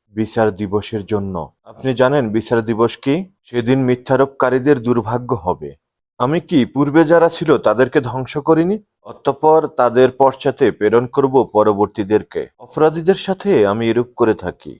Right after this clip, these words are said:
সেদিন মিথ্যারোপকারীদের দুর্ভাগ্য হবে।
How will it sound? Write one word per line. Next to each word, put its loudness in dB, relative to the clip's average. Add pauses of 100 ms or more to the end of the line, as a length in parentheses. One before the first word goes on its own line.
(120)
সেদিন 0
মিথ্যারোপকারীদের 0
দুর্ভাগ্য -2
হবে। -6